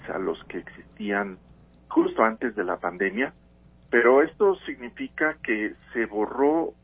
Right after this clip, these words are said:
el progreso que se tuvo anteriormente, porque de dos mil dieciocho a dos mil diecinueve se registró una pequeña caída de la pobreza. Bueno,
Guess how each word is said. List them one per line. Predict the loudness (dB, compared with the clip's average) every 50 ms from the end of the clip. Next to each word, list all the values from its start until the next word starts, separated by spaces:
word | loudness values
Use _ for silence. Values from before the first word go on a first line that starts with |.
| _ _ _ _ -10
el | -8 -6 -6 -6 -8
progreso | -8 -2 0 2 2 2 2 0 0 0 -2 -4 -4 -4 -4
que | -4 -8 -12
se | -12 -14 -16
tuvo | _ -8 -6 0 2 2 2
anteriormente, | 2 0 -4 -6 -4 -4 -2 0 0 0 0 -2 -4 -4 -4 -4 -6 -8 -12 -16 -18 _ _ _ _ _ _ _ _ _
porque | -6 -6 -6 -4 -2 -2 0
de | 0 2 2 2 2 2
dos | 0 0 0 -2
mil | -6 -6 -4 -2
dieciocho | -2 -2 -2 -2 0 0 0 0 -2 -2 0 2 2 2 0
a | -2
dos | -2 -6 -6 -6 -8
mil | -8 -8 -6
diecinueve | -6 -6 -6 -8 -8 -6 -2 -2 0 0 0 -2 -4 -6 _ _ -20 -20 _ _ -20 -20 -20 -20 _ -10 -6
se | -6 -6
registró | -6 -8 -10 -12 -16 -16 _ _ 4 4 4 4 4 0 _
una | -12 -12 -8 -4 -2 -2 -2 -2 0 0
pequeña | -2 0 0 0 -2 -2 -2 -4 -4
caída | -2 -2 -2 -2 -2 0 -2 -2 0
de | -2 -2
la | -4 -4
pobreza. | -4 -4 -4 -4 -4 -4 0 4
Bueno, | 4 4 4 4 0